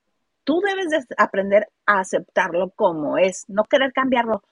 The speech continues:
"Pero es que no tiene que ir a hablar con los del cielo". Dice, "Aprende a aceptarlo como es". Y le dice Sergio, "¿Sabes qué? Ahora te entiendo más el, de dónde viene el que hables con ellos".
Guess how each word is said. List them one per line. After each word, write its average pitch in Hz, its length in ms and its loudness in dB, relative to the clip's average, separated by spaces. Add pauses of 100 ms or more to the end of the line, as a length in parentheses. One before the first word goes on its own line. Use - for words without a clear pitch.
(340)
"Pero 359 160 2
es 453 120 0
que 523 160 6
no 508 80 -2
tiene 523 260 6
que 508 80 2
ir 508 60 4
a 494 60 6
hablar 494 220 6
con 523 100 6 (100)
los 427 140 2
del 403 100 4
cielo". 453 360 6 (180)
Dice, 240 420 -4 (140)
"Aprende 233 1000 0
a 226 120 0
aceptarlo 202 880 -2 (120)
como 185 300 -4
es". 190 360 -4 (520)
Y 202 60 -2
le 208 100 4
dice 226 180 0
Sergio, 208 460 -2 (240)
"¿Sabes 247 340 4
qué? 330 220 -2 (300)
Ahora 220 340 6
te 247 100 -8
entiendo 233 400 -6
más 254 420 -4
el, 220 560 0
de 214 160 0
dónde 226 300 0
viene 240 460 -4
el 208 340 -2
que 190 140 -2
hables 185 360 -2
con 180 220 -4
ellos". 196 320 -4